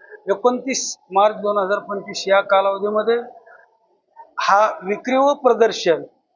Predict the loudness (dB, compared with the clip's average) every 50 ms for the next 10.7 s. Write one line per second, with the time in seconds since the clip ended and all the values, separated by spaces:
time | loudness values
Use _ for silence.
0 | _ _ _ _ _ _ _ _ 2 2 2 2 0 0 0 2 2 0 0 0
1 | 2 2 2 4 4 2 0 0 0 0 2 2 2 2 0 -2 -2 0 2 2
2 | 2 2 -2 -4 -6 -6 -8 -10 -16 _ _ _ _ -2 0 0 0 -2 -2 -2
3 | -4 -4 -6 -6 -4 -2 -2 -4 -4 -6 -8 -10 -12 -14 _ _ _ _ _ _
4 | _ _ -20 -20 -20 -20 -20 -20 -20 _ -20 -20 _ -20 -10 _ 0 2 4 4
5 | 4 4 2 2 0 0 0 0 -2 -6 -8 -8 -10 -6 -4 -2 0 0 0 -2
6 | -2 -6 -8 -4 0 0 2 4 4 4 4 4 2 2 0 0 0 0 -4 0
7 | 0 0 0 0 -2 0 0 -2 0 2 2 0 0 0 -4 -2 0 0 -2 -2
8 | -4 -6 -8 -6 -4 -4 -2 2 2 2 2 2 0 -2 -2 -2 -4 -4 -6 -12
9 | _ _ _ _ _ _ _ -2 0 2 2 4 2 0 0 -2 -6 -6 -2 2
10 | 2 2 2 2 0 -2 0 0 0 2 0 0 0